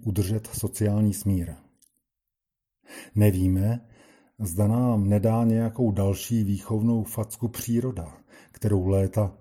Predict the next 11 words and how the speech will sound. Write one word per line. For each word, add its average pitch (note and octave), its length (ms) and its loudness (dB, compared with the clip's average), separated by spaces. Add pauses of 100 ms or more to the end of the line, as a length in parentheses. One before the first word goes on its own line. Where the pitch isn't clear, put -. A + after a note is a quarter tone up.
různě F#2+ 400 0
provokujeme. F2 760 -6 (1160)
Nevíme, A#2 640 4 (380)
jak G#2 260 -2
hluboko A2+ 460 2
už F#2 220 -8
do G#2+ 140 0
lidí A2 340 0
prorostlo G#2+ 720 -2
bezostyšné G#2+ 800 -4
lhaní G2 640 0